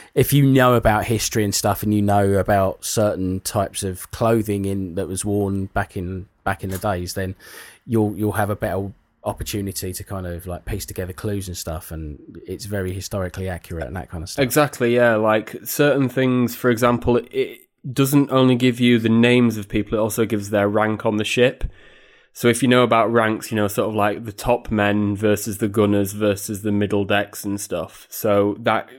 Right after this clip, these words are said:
Speaker 2: where you see them the most and what they're doing in, in different situations as well, because you've got sixty odd deaths, which means you've got sixty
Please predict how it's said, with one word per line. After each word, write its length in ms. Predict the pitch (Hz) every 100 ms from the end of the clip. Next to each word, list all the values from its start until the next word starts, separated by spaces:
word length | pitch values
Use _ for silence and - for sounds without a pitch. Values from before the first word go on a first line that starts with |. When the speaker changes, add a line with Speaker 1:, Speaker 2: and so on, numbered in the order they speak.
| 139 -
Speaker 2:
where 280 | 160 123 120
you 180 | 113 113
see 320 | - 123 120
them 220 | 113 107
the 60 | 104
most 440 | 107 107 101 113
and 280 | 104 104 104
what 220 | 110 110
they're 120 | 110
doing 500 | 101 110 110 113 113
in, 260 | 113 113 117
in 220 | 123 113
different 540 | 107 123 - 123 110 -
situations 720 | - 110 117 127 127 - 98
as 120 | 101
well, 180 | 113 107
because 400 | 101 - 104 - - - - _ _
you've 240 | 117 107
got 180 | 120 -
sixty 400 | - 139 - 117
odd 180 | 107 101
deaths, 280 | 110 104 -
which 160 | 90
means 180 | 107 98
you've 120 | 104
got 140 | 104 -
sixty 800 | - - - 107 101 101 -